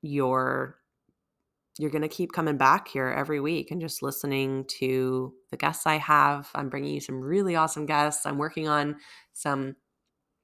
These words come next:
um, some planning for next year's podcast episodes and seeing if I can, um, create maybe some,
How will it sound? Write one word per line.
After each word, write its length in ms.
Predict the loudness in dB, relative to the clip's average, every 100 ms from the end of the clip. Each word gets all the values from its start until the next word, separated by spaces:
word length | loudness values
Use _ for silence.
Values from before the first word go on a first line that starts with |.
| _ -6 -6
um, 400 | -12 -10 -12 -16 -20 _ _ -10
some 140 | -10 -8
planning 580 | -2 0 2 0 -2 -8 _
for 100 | -4
next 300 | -2 -2 -4
year's 420 | -2 -2 -4 -8 -4
podcast 540 | 0 0 4 4 4 0
episodes 760 | -6 -4 0 2 2 0 -2
and 160 | -8 -10 -16 -20 -20 -20 _
seeing 260 | 2 4
if 140 | 4 2
I 100 | 0
can, 320 | 0 -4 -4 -10 _ _
um, 180 | -12 -12
create 480 | -4 -2 0 -4 -12 _ _
maybe 340 | -4 0 0 0
some, 640 | 0 0 2 0 -2 -4